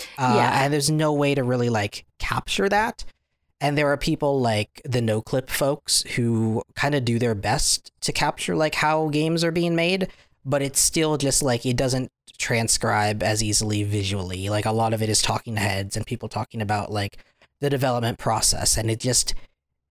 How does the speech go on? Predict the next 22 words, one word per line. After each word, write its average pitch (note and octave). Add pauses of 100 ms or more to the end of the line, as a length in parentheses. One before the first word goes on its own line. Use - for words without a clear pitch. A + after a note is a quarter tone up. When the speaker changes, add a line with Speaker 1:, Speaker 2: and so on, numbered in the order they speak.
Speaker 1:
it, B2+
it, B2+
it C3
kind D#3+
of D3
remains C3
a A#2+
very A#2
abstract A2
thing. G2 (400)
So -
I C3+
think - (280)
maybe C3+
when B2
people B2
play A#2+
games, G#2+ (720)
maybe C#3+
you're C3+
playing, B2+
like, G#2